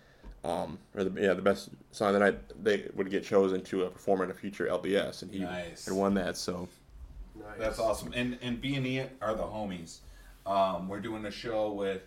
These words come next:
Speaker 2: uh, Prime and P M at Palmer's in February, and then we're doing something with all the B, B and E tag team, uh, called Tag Team Champions down in Mankato. That's in March, but, uh, more, more to come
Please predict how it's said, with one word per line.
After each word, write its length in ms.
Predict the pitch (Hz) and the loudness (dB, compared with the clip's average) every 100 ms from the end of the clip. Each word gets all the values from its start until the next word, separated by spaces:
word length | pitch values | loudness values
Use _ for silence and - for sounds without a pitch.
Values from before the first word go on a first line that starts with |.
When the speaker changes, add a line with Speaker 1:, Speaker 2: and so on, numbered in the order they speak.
| - - - _ - | -16 -20 -20 _ -10
Speaker 2:
uh, 320 | 90 87 87 | -8 -6 -8
Prime 360 | - 101 101 101 | -6 -6 -6 -6
and 120 | 95 | -10
P 160 | 104 98 | -8 -6
M 340 | 98 98 101 90 | -6 -6 -8 -12
at 180 | 90 | -12
Palmer's 640 | - 98 98 101 101 95 - 101 | -6 -6 -4 -4 -6 -8 -12 -12
in 240 | 98 92 - | -10 -10 -8
February, 880 | 92 92 98 98 95 95 92 92 - | -10 -8 -8 -6 -6 -6 -6 -8 -10
and 140 | 95 | -10
then 160 | 92 90 | -8 -8
we're 140 | 87 | -10
doing 360 | 82 92 92 90 | -10 -8 -8 -10
something 320 | - - 90 | -10 -10 -8
with 160 | 87 | -8
all 280 | 87 90 92 | -4 -4 -4
the 100 | 92 | -4
B, 400 | 87 87 87 85 - | -8 -10 -10 -12 -14
B 140 | 98 95 | -12 -10
and 120 | 87 | -10
E 160 | 87 90 | -12 -12
tag 380 | 92 87 85 | -6 -4 -4
team, 220 | - 87 82 | -10 -16 -16
uh, 40 | 82 73 | -16 -14
called 260 | - 87 - | -8 -8 -6
Tag 240 | 87 80 | -8 -8
Team 180 | 92 85 | -12 -14
Champions 560 | - 90 85 85 82 80 | -12 -12 -12 -14 -14 -14
down 220 | 85 82 | -14 -12
in 100 | 80 | -14
Mankato. 500 | 82 82 85 82 78 | -16 -14 -14 -12 -12
That's 240 | 73 - - | -12 -14 -14
in 140 | 80 | -14
March, 360 | 78 78 - - - - - - - | -12 -12 -12 -14 -10 -10 -12 -18 -8
but, 240 | - 82 | -6 -6
uh, 440 | - 78 - - - - | -8 -12 -16 -16 -16 -10
more, 260 | 92 92 92 | -6 -4 -6
more 220 | 95 95 | -4 -4
to 80 | 85 | -4
come 400 | - 90 78 78 | -8 -10 -10 -12